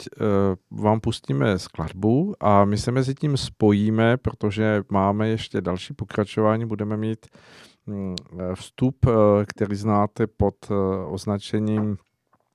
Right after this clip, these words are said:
Na vinici páně od, eh, pana Rudolfa, eh, <laughs> Stanislava Rudolského a on bude mít, eh, zajímavého hosta. Takže, eh,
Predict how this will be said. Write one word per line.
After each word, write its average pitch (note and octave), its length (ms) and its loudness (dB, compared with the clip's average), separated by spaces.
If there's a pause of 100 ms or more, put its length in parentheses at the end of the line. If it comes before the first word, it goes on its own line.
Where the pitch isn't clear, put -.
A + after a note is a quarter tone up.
(120)
Na F#2+ 160 0
vinici G2+ 420 -2
páně G#2 640 0
od, F#2+ 140 -8 (140)
eh, - 100 -8 (220)
pana F#2 240 -4 (200)
Rudolfa, G2+ 460 -6 (160)
eh, G#2 40 -8 (680)
<laughs> - 380 -8
Stanislava G#2+ 540 -2
Rudolského G#2+ 880 0 (540)
a F#2+ 340 4
on G#2+ 260 0
bude G#2+ 200 2
mít, G#2+ 200 -2 (120)
eh, F#2+ 260 -6
zajímavého G2 520 2
hosta. F2 400 -6 (380)
Takže, F#2 340 -8 (640)
eh, G2+ 40 -4